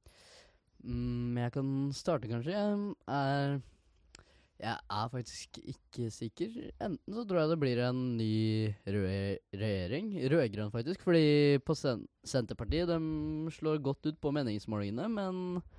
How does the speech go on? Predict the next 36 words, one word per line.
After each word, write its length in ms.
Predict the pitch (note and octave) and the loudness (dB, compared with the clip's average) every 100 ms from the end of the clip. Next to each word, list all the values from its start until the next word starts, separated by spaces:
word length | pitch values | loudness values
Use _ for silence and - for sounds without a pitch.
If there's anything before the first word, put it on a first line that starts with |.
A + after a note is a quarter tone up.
| - - - - - | -20 -20 -20 -20 -20
samtidig 720 | - G3 - - A2+ G#2+ D3 G3+ | -2 -2 0 0 0 2 2 2
så 240 | F3+ F3+ - | 2 2 0
skal 420 | - - B2 A2 A2+ | -6 -8 -2 -2 0
vi 220 | D#3+ G#2+ | -2 -2
ikke 220 | - D#3 | -4 -8
se 140 | C3+ C3+ | -2 -2
bort 240 | A#2 A2 | -2 -8
ifra 320 | A#2 C3 C#3+ C#3+ - | -8 -4 -2 -2 -2
at 140 | A2+ - | -6 -4
det 140 | B2+ | -4
skjer 320 | B2 B2 A#2 B2 B2 - | -2 -4 -2 -4 -8 -4
veldig 340 | C3 C#3+ A2 | 0 0 0
mye 200 | C#3+ C3+ B2+ | -2 0 0
fram 220 | B2 A2 | -2 0
til 100 | C3 | 0
valget, 300 | A2+ G#2+ A#2 | 2 2 0
som 100 | C3 G#2+ | 0 0
er 80 | |
om 80 | G#2+ | -2
cirka 300 | A2+ G2+ A2+ | -4 -6 -6
et 80 | G#2 _ | -8 _
år. 320 | B2 D#3 D#3 G#2 _ _ | 2 6 6 2 _ _
Så 140 | - C3 | -6 -4
det 80 | C#3 | 0
kan 140 | D3+ | 0
godt 240 | B2+ C3 - | 0 0 2
hende 140 | E3 | 2
at 220 | B2+ C#3 C3+ | 2 0 0
A 140 | C#3+ A2+ | 0 0
P 200 | - A#2+ | -2 -4
finner 200 | B2+ A#2 | -4 -4
på 120 | A#2 | -6
et 80 | A#2 | -4
eller 120 | B2 | -2
annet 140 | A#2 - | -2 0
tull, 260 | C#3+ C#3 | 2 2